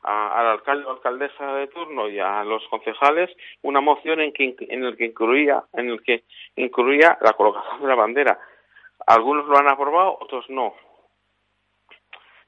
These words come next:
Eh, eh, esto, esto ha pasado, eh, eh, y esto su-, es, sucede, su-, sucede y, en, y en Aguilar en concreto no pasó,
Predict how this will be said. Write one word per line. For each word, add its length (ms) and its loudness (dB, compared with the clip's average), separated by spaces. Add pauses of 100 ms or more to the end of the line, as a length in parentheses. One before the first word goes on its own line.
(140)
Eh, 960 -2
eh, 480 -8
esto, 400 0
esto 300 2
ha 80 2
pasado, 840 0
eh, 520 -4 (360)
eh, 680 -8
y 220 -2
esto 160 -2
su-, 300 -6
es, 160 0 (120)
sucede, 400 2 (200)
su-, 380 -8
sucede 440 2
y, 140 2
en, 380 2
y 60 -6
en 140 -10
Aguilar 280 2
en 40 0
concreto 400 -6
no 100 -4
pasó, 280 -2